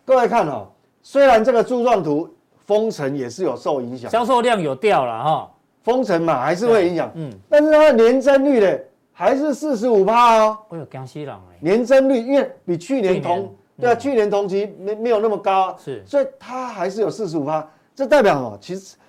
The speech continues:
Speaker 1: 这就是一个趋势的力量，就
Speaker 2: 嗯哼。
Speaker 1: 哪怕你所有的行业一麻袋，可能百分之九十的行业大概都，都，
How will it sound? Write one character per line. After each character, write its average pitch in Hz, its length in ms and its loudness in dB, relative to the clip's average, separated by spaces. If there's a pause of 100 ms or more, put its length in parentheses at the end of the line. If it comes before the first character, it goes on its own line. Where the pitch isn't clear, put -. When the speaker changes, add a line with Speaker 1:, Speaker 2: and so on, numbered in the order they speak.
(140)
Speaker 1:
这 - 140 -4
就 254 100 2
是 233 180 -4
一 175 80 -4
个 165 80 0
趋 180 300 -6
势 165 200 -6
的 143 80 -2
力 143 120 0
量， 135 160 -4
就 254 160 0
Speaker 2:
嗯 254 40 -10 (160)
哼。 127 240 -18 (220)
Speaker 1:
哪 165 280 2
怕 262 280 4
你 165 240 0
所 180 400 2
有 226 120 8
的 170 100 2
行 165 240 -2
业 208 180 0 (100)
一 240 200 0
麻 165 220 2
袋， 165 240 2
可 151 160 -6
能 175 80 -6
百 156 140 0
分 180 100 2
之 226 100 -4
九 147 220 -4
十 139 60 -8
的 156 80 0
行 151 180 -2
业 196 100 4
大 190 200 -2
概 185 200 0 (720)
都， 202 200 2
都， 190 320 -2